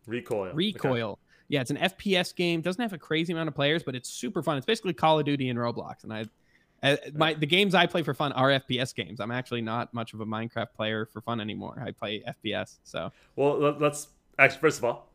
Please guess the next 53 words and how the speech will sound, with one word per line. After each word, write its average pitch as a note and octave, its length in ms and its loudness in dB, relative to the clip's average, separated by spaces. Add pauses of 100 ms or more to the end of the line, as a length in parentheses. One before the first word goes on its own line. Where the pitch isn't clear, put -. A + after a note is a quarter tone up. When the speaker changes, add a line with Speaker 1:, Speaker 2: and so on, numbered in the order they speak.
Speaker 1:
shout D3+ 280 12
out D#3 100 6
to D3+ 60 -4
Recoil. C#3+ 500 4
You B2 60 -6
guys C3+ 120 2
should C3 60 -4
go D3 80 4
check D3 240 4
it C3 100 4
out. F3+ 260 4
Let's C3+ 180 -2
see D#3 60 2
how, C#3 140 6
what C3+ 160 4
it B2+ 80 2
is. C3+ 140 -2
Get C3+ 140 -4
their C#3 80 0
player C#3 240 2
numbers C#3 320 0
up C#3 220 2
and B2+ 120 0
get B2+ 200 0
them C3 140 -2
a - 20 -2
little B2+ 160 4
bit C3+ 140 2
of A#2+ 60 0
a C3 60 -2
boost. C3+ 440 2
But, B2+ 240 4 (160)
Speaker 2:
Mm-hmm. C3 360 -2 (460)
Speaker 1:
uh, F#3 40 2
when F3+ 220 8
you're, A#3 380 8
you're G#3 160 4 (140)
in G3 100 2
your A3 100 4
downtime, F#3 800 4
like, C#3 200 2 (160)
like D#3 180 4
you E3+ 80 0
said, E3 380 6
like, A#2+ 180 0
you B2+ 100 -4
know, A#2 60 -8
most, C#3+ 360 2 (440)
and D3 80 -2
this D#3+ 140 6
is, C#3+ 60 -6
like, D3+ 180 6
the, C#3 320 2